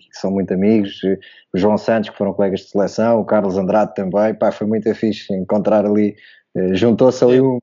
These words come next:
Speaker 1: grupinho muito fixe, meu. Foi,
Speaker 2: Sim, eu gostei
Speaker 1: foi
Speaker 2: muito, foi, foi pouco
Speaker 1: foi,
Speaker 2: tempo, lá
Speaker 1: o
Speaker 2: está, eu
Speaker 1: Luís,
Speaker 2: era um
Speaker 1: o Luís é um gajo especial, tipo, é, pá, é boa gente, é
Speaker 2: Sim, sim, sim,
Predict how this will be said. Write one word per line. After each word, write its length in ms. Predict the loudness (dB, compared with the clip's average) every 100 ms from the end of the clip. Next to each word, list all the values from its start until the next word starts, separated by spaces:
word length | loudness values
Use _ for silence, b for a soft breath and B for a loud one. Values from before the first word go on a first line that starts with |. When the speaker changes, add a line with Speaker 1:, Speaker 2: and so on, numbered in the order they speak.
| -4
Speaker 1:
grupinho 380 | 0 2 2
muito 300 | 0 -2 -2
fixe, 320 | 0 0 -2 -4
meu. 140 | -14 -6
Foi, 100 | -2
Speaker 2:
Sim, 60 | 0
eu 60 |
gostei 160 | 0 0
Speaker 1:
foi 60 | 0
Speaker 2:
muito, 520 | 0 -2 -4 -4 -8
foi, 300 | -2 0 0
foi 420 | -4 -16 -12 -10
pouco 100 | 0
Speaker 1:
foi, 100 | 2
Speaker 2:
tempo, 140 | 2 0
lá 80 | -2
Speaker 1:
o 20 |
Speaker 2:
está, 120 | 0
eu 40 |
Speaker 1:
Luís, 100 | 0 0
Speaker 2:
era 100 | -2
um 40 |
Speaker 1:
o 40 | -8
Luís 240 | -8 -2
é 60 | 0
um 80 | 2
gajo 240 | 0 -2
especial, 480 | -10 -6 -2 -2 -2
tipo, 540 | -6 -4 -2 0 0
é, 720 | 0 0 0 0 0 -4 -6 -6
pá, 140 | 0 2
é 260 | 2 -2
boa 340 | -6 0 2 2
gente, 560 | 2 2 2 0 0
é 360 | 0 2 2 0
Speaker 2:
Sim, 60 | -2
sim, 200 | -6
sim, 100 | -8